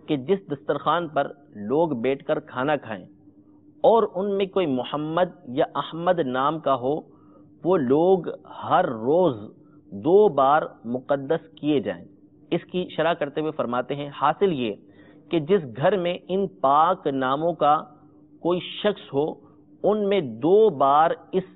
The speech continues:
مکان میں رحمت الہی کا نزول ہوتا ہے۔ یعنی جو شخص اپنے بیٹے کا محمد یا احمد نام رکھتا ہے یا ویسے ہی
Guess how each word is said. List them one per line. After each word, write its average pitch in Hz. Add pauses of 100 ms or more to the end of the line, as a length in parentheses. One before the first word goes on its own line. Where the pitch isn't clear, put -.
(120)
مکان 147
میں 165
رحمت 143
الہی 127
کا 139 (260)
نزول 117
ہوتا 104 (120)
ہے۔ 78 (540)
یعنی 143 (460)
جو 117 (100)
شخص 185 (1300)
اپنے 139
بیٹے 131
کا 147 (120)
محمد 143
یا 143
احمد 143
نام 131
رکھتا 135
ہے 139
یا 151
ویسے 190
ہی 151